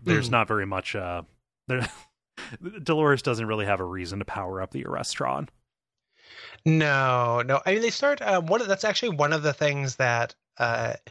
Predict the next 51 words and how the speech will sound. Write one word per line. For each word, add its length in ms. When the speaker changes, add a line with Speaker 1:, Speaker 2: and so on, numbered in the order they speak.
Speaker 2:
it 120
makes 240
more 160
sense 340
if 220
you 160
have 260
the 80
characters 360
talk 220
to 80
each 100
other. 260
Speaker 1:
Mm-hmm. 160
Speaker 2:
Um, 440
in 200
the 120
developer 440
log, 280
they 100
talk 280
about 320
that 200
being 160
a 60
reason 300
why 120
they 140
added 300
that, 260
was 220
players, 720
you 100
know, 140
were 120
like, 120
"I 80
don't 180
understand 440
why 100
any 80
of 60
these 100
characters 360
are 60
talk-, 300
like, 200
are 80
working 280
together." 380
Um, 380